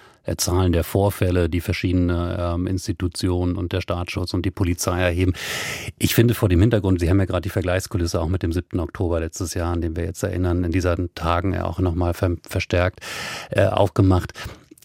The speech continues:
Bei diesem Vorfall wird etwas deutlich, was danach, glaub ich, ähm, leider auch etwas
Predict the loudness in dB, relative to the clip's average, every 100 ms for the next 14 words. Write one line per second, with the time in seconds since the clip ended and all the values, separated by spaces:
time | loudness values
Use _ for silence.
0 | -20 _ _ _ _ _ 2 2 4 6
1 | 6 6 2 2 0 -2 -4 -6 -4 2
2 | 2 2 0 0 2 0 2 2 2 2
3 | 0 0 2 0 0 -2 0 -2 -6 -6
4 | -2 0 -2 -4 -4 -2 0 2 2 0
5 | -4 -4 -4 -6 -10